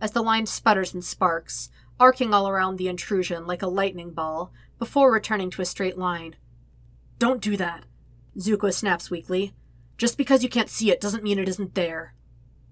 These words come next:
Both him and Sokka stare balefully at the little gold blue line between them. "Are we going to do anything about it?" Sokka asks. "Do what?" Zuko asks sourly. "Unless the Avatar bridged to the spirit world and all things spiritual knows something we don't,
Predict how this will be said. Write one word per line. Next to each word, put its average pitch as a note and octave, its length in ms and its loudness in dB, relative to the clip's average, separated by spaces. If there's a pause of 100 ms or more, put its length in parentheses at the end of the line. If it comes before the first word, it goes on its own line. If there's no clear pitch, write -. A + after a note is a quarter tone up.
(300)
Both C4 240 10
him B3 180 2
and G#3+ 100 -4
Sokka G3 380 4
stare F#3+ 260 -2
balefully F3 520 0
at E3+ 120 -8
the F#3 100 -2
little F3 260 0
gold E3+ 320 0
blue F3 200 -4
line E3+ 300 -8
between E3+ 380 -8
them. E3 340 -10 (1120)
"Are D4 120 0
we C4 100 -2
going F4 200 0
to E4+ 120 -2
do F#3 200 -4
anything D#4+ 300 -2
about F#4 260 4
it?" F#4 220 -4 (280)
Sokka F#3+ 300 0
asks. - 680 -4 (500)
"Do A#3+ 140 6
what?" F#3+ 580 0 (440)
Zuko G3+ 340 0
asks F3+ 260 -2
sourly. F3 580 -4 (380)
"Unless B3 300 4
the B3+ 160 2
Avatar F#3+ 460 6
bridged G3+ 340 0
to G3+ 80 0
the F3+ 80 0
spirit F3+ 440 0
world F3 220 -2
and F3+ 80 -6
all F#3 120 2
things F3 240 -6
spiritual E3+ 560 0
knows E3+ 240 -2
something F3 340 -4
we F3 100 -4
don't, E3+ 440 -6